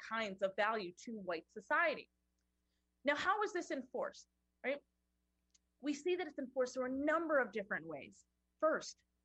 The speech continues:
policing. We have to talk about that. Police become a reinforcer of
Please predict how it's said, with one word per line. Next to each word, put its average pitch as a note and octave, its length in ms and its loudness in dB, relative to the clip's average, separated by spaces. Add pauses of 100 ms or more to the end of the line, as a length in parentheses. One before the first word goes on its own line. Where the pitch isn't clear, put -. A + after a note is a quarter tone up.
(140)
policing. B3 600 -4
We F#3 180 -10
have A#3+ 220 0
to G#3 60 -6
talk G3 300 -4
about F3+ 200 -6 (100)
that. - 880 -14
Police F4+ 420 -2
become B3+ 440 -6
a A3 40 -4
reinforcer C4 840 -2
of F#3+ 80 -4